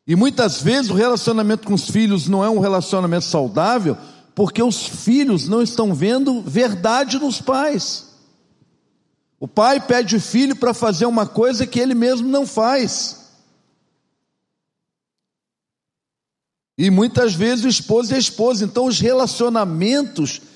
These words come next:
onde não há transparência, os relacionamentos se tornam superficiais. Onde não há sin-, é, transparência,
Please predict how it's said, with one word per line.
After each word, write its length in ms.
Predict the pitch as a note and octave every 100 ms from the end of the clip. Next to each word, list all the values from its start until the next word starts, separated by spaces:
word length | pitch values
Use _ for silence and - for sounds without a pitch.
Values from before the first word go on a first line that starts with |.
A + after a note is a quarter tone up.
| _
onde 340 | F3+ C4 C#4+ B3
não 180 | A#3 G#3+
há 100 | A3
transparência, 1040 | F#3+ F#3+ - D#3+ C#3 F#3+ C#4 - D#3 - - _
os 160 | F#3 F3+
relacionamentos 720 | A#3 A#3 - A3+ A3 G#3+ A#3+
se 100 | -
tornam 340 | - A#3 B3 B3
superficiais. 1200 | B3 A#3 B3+ - B3+ - B3+ A3+ C#4+ - - - - _ _
Onde 380 | A3 D4+ D4+ A3
não 260 | A#3+ G3+ F#3
há 460 | A#3+ C4 G#3+ G#2
sin-, 420 | - - G#3 - F#3
é, 120 | F3
transparência, 1120 | E3 G#3 - F3+ D3+ F#3+ C4 A#3+ - E3